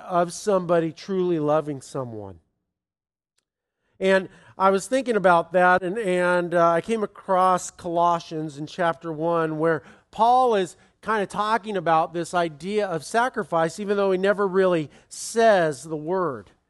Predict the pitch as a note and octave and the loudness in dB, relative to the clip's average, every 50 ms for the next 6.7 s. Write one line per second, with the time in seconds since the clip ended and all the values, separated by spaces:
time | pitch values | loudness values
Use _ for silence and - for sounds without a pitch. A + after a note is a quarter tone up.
0 | _ _ _ _ _ _ _ _ - E3+ F3+ E3+ F#3 G3 D#3 - B3 C4 B3+ A#3+ | _ _ _ _ _ _ _ _ -4 -4 -4 -2 -4 -6 -4 -2 0 0 0 -2
1 | - - A3+ G3+ G3+ F3+ G3+ F3+ - _ G#3 A3+ F3 E3+ E3+ D#3+ D#3+ - - F#3+ | -2 0 0 0 0 0 -4 -14 -14 _ -6 -2 0 2 2 2 0 -4 -6 -4
2 | F#3+ F#3 F#3+ F3+ E3 G#3 G#3 F3 E3 D#3 - - - - F3+ _ - F#3+ F3 D3 | -2 -2 -2 -4 -6 -4 -4 -4 -4 -4 -6 -10 -20 -20 -20 _ -12 -12 -10 -8
3 | D#3 D#3 B2+ C3 D#3+ D#3+ F3 D#3 - - - _ _ _ _ _ _ - - G3 | -8 -8 -6 -6 -6 -6 -6 -8 -16 -20 -20 _ _ _ _ _ _ -2 0 0
4 | G3 F#3+ - F3+ E3 D#3 E3+ F#3 F3 E3 D#3 C#3+ D3 E3 D3+ - - - F3+ F3 | 0 0 -2 -6 -6 -2 0 0 0 0 -2 -2 -6 -8 -8 -10 -10 -8 -6 -4
5 | E3+ D#3+ - _ - F3+ F#3 E3+ D3+ C#3 B2+ B2 A2+ _ _ _ _ _ _ _ | -4 -4 -6 _ -8 -4 -2 -2 -2 -2 -4 -6 -10 _ _ _ _ _ _ _
6 | _ _ _ _ - F#3+ F3 F3 E3+ E3+ E3+ E3 D#3+ C#3+ | _ _ _ _ -4 0 2 4 6 6 6 4 4 2